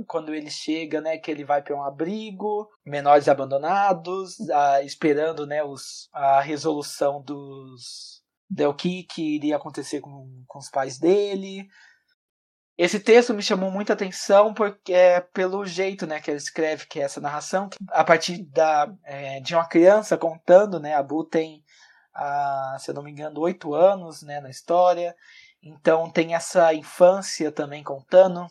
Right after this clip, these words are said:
Estabelece um, uma relação muito interessante da primeira iniciação científica, porque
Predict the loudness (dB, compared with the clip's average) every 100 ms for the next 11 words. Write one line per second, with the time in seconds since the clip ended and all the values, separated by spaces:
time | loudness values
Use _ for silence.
0 | _ -10 6 6 8 6 8 6 4 -6
1 | -4 -4 -4 -8 -12 -14 -18 _ _ 2
2 | 4 4 2 -4 -4 -6 -4 -4 -4 -4
3 | -4 -6 -14 -16 -20 -16 -6 -4 -4 -8
4 | -14 -20 _ -8 -8 -8 -10 -10 -12 _
5 | _ _ _ -14 -14 -10 -10 -10 -12 -14
6 | -10 -10 -4 -4 -4 -6 -10